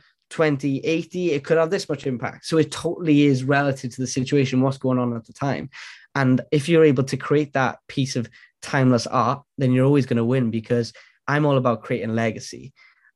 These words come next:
I don't, I don't mind for short-term gain too much. For me, a short-term gain is just to make sure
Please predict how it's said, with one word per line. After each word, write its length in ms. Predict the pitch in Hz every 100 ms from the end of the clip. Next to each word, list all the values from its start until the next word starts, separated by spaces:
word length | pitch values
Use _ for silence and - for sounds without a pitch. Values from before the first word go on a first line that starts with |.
| -
I 140 | 139
don't, 280 | 143 135 - _ -
I 140 | 139
don't 240 | 147 135 123
mind 320 | 131 127 123
for 80 | 117
short-term 580 | 131 120 120 117 113
gain 300 | 107 117 123
too 140 | 113 110
much. 320 | 95 - -
For 200 | - -
me, 360 | 131 156 180 -
a 60 | 139
short-term 600 | - 143 139 135 127 120
gain 240 | 123 143
is 100 | 139
just 200 | - 127
to 60 | 127
make 220 | 123 117
sure 320 | - 120 117